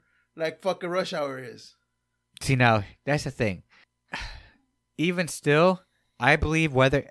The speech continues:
Speaker 2: I s-, I s-, even if he played Smokey in part two, I
Speaker 1: Yeah.
Speaker 2: believe he would still, he, I still
Speaker 1: You
Speaker 2: would've
Speaker 1: think
Speaker 2: got,
Speaker 1: he
Speaker 2: he
Speaker 1: woulda,
Speaker 2: would,
Speaker 1: you
Speaker 2: he
Speaker 1: would've
Speaker 2: would've got those
Speaker 1: twenty million?
Speaker 2: roles still. He would've got the roles still.
Speaker 1: No, no, no, no, no. But they
Speaker 2: I
Speaker 1: were,
Speaker 2: s-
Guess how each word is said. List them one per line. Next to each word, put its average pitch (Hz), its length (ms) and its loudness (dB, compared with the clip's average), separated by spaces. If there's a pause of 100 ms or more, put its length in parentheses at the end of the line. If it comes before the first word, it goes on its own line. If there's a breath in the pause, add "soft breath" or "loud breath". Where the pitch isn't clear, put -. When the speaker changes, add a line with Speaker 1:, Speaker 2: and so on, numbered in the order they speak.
Speaker 2:
I 135 100 2
s-, - 240 -2
I 143 100 4
s-, - 240 -2
even 196 300 0
if 190 140 0
he 175 60 -2
played 151 340 0
Smokey 165 400 0
in 156 80 -6
part 143 240 0
two, 165 280 0
I 135 180 2
Speaker 1:
Yeah. 143 60 4
Speaker 2:
believe 143 380 2
he 147 120 0
would 131 160 4
still, 143 400 4
he, 131 220 -4 (260)
I 117 80 -2
still - 280 2
Speaker 1:
You 165 40 6
Speaker 2:
would've 117 160 6
Speaker 1:
think - 0 -
Speaker 2:
got, 110 120 6
Speaker 1:
he 117 40 0
Speaker 2:
he 120 60 2
Speaker 1:
woulda, 123 100 2
Speaker 2:
would, - 80 -12 (180)
Speaker 1:
you 214 80 -6
Speaker 2:
he 226 40 -8
Speaker 1:
would've 214 160 4
Speaker 2:
would've 269 140 6
got 247 120 6
those 214 140 4
Speaker 1:
twenty 175 100 8
million? 185 300 6
Speaker 2:
roles 92 180 -2
still. - 20 -20 (360 soft breath)
He 208 120 2
would've 277 120 6
got 269 120 4
the 262 80 4
roles 302 220 6
still. - 200 0
Speaker 1:
No, 262 100 -2
no, 311 140 -8
no, 320 100 -8
no, 240 120 -4
no. 180 200 -6
But 160 180 -8
they 180 60 -4
Speaker 2:
I 196 40 0
Speaker 1:
were, 170 60 6
Speaker 2:
s- 214 100 2